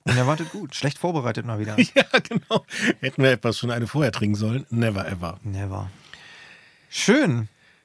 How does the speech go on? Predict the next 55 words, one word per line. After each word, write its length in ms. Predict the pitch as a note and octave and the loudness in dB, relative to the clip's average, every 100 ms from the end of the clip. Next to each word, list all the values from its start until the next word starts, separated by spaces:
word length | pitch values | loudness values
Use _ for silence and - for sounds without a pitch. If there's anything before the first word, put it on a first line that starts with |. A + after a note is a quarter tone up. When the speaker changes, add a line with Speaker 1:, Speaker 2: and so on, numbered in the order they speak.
| _ _ _ _ _ | _ _ _ _ _
Speaker 2:
Wie 160 | C3+ C#3 | 4 6
Speaker 1:
Haben 60 | |
wir 20 | D#3+ | 8
Speaker 2:
sind 60 | |
Speaker 1:
den 80 | C#3+ | 8
Drink 220 | C3+ D3+ | 8 8
abgehakt? 560 | C#3+ - G#2+ G2 G2+ - | 6 4 2 0 -2 -4
Speaker 2:
Haben 140 | - B2+ | 2 4
wir 80 | A2+ | 6
den 160 | A2 | 6
Drink 240 | G#2 A2+ G#2+ | 6 2 0
abgehakt. 460 | G2+ A2 G2+ F#2+ | -2 0 2 4
Wie 40 | A#2 | 6
Speaker 1:
Wie 20 | |
Speaker 2:
sind 120 | C3+ | 8
Speaker 1:
liegen 120 | E3 | 8
wir 80 | D#3 | 8
in 40 | C3+ | 6
der 100 | B2+ | 4
Zeit? 360 | F3 G#3+ B3 D3 D#3 | 2 0 -2 -10 -6
Speaker 2:
wir 340 | C#3+ C#3+ C#3+ | 2 6 8
haben 200 | D3 D3 | 8 8
jetzt, 360 | C#3+ C3+ - - | 6 4 0 2
äh, 40 | C3+ C3 C3 | 4 6 4
irgendwas 300 | D3 D#3 C3+ | 4 4 4
um 100 | C3 | 4
sechs 260 | B2 C#3 C3+ | 2 0 4
Minuten 320 | B2 C#3 C3+ | 4 4 4
und 40 | |
ein 20 | A#2+ | 2
bisschen 300 | B2+ A2 G2+ | 2 0 -2
was. 300 | G2 - - | -4 -10 -6
Speaker 1:
Ja, 220 | A#2 - - | -4 -4 -4
also 180 | - G#2 | -2 -2
vierundzwanzig, 580 | - B2+ B2 B2 A#2 - | -4 -4 -2 -4 -4 -4
fünfundzwanzig 440 | B2+ B2 A#2 A2+ | -2 -2 -2 2
Minuten 160 | B2+ B2+ | 2 2
müssen 120 | A#2 | -2
wir 60 | A#2 | -4
schon 140 | A#2+ | -4
noch 80 | A2 | -4
labern. 420 | A2 A2 F#2 A#2 _ _ - | -2 -2 -4 -8 _ _ -6
Speaker 2:
Okay, 360 | B2 D#3 A#2 | 0 2 2
kriegen 240 | - C3 D3+ | 2 2 6
wir 80 | |
hin, 180 | D#3+ C#3 | 8 8
weil 160 | A2+ B2 | 8 8
wir 140 | C#3 | 8
haben 100 | D#3 | 8
noch 140 | D#3+ - | 6 6
kein 200 | D#3 F3 | 4 6
einziges 480 | D3 D#3+ C#3+ C#3 A#2+ | 6 6 6 6 6
Wort 220 | B2 - | 4 4
<laughs> 0 | |
zum 160 | - | 4